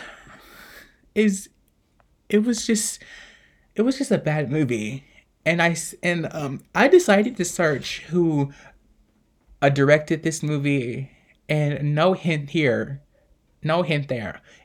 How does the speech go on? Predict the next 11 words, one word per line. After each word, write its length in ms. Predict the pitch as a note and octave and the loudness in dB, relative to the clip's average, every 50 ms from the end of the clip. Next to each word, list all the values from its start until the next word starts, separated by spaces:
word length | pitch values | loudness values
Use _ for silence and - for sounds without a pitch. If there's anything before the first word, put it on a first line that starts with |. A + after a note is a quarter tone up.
| _ _ | _ _
It 180 | D#3+ E3 E3 | -4 -2 0
was 180 | D3+ D3+ C#3 C#3 | 0 0 0 0
James 300 | - - C#3 B2+ B2+ B2+ | 0 -2 -2 -2 -2 -4
Corden. 500 | - - C#3 B2+ A#2 G#2+ G2 G2 G#2 A2 - _ _ _ _ _ _ _ - | -4 -2 -2 -2 0 -2 -4 -6 -8 -10 -12 _ _ _ _ _ _ _ -4
James 300 | - - G#3+ A#3+ B3+ - | 2 4 4 4 4 2
Corden 640 | - - - A#3+ B3 A3 G3+ F3+ E3 D3 C#3 C#3 C#3 - _ _ _ _ _ _ _ _ - | 0 0 2 2 4 4 2 2 2 0 -2 -4 -6 -10 _ _ _ _ _ _ _ _ -2
produced 680 | - F3+ E3+ D3 D#3+ F#3+ F#3+ F#3 F3+ F3+ F3 - - | 2 2 4 4 4 4 4 4 2 0 -2 -6 -6
and 220 | - D#3+ D#3+ D3+ C#3 | -4 -2 -2 0 0
directed 480 | D3+ C#3+ C#3 F3+ G3 G3 G3 - B2+ | -2 -2 2 2 2 2 0 -2 -6
this 220 | - A2+ - - - | -6 -8 -10 -8 -8
movie, 480 | A#2 A2 G#2+ - - - C#3 C3+ - | -8 -8 -8 -10 -12 -14 -14 -16 -18